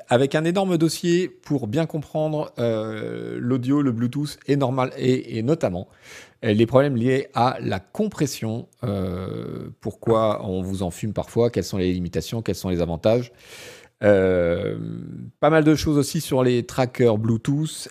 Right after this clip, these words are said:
et un énorme dossier de Oni sur, vous le voyez ici, euh, les crypto-monnaies, les N F T et, euh, ce genre de bêtises. Voilà, à ne pas rater, c'est en kiosque, euh, depuis le, le, le milieu de la semaine.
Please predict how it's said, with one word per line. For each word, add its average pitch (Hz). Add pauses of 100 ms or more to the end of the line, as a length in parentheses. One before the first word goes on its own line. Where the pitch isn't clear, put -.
(120)
et 170
un 143
énorme 135
dossier 117
de 104
Oni 120
sur, 120 (600)
vous 107
le 107
voyez 113
ici, 113 (280)
euh, 101
les 113
crypto-monnaies, 123
les 117
N 120
F -
T 110
et, 131
euh, 95
ce 101
genre 107
de 92
bêtises. - (100)
Voilà, 92
à 117
ne 127
pas 147
rater, 131
c'est -
en 110
kiosque, -
euh, 104
depuis 101
le, 90
le, 87
le 104
milieu 151
de 135
la 101
semaine. 98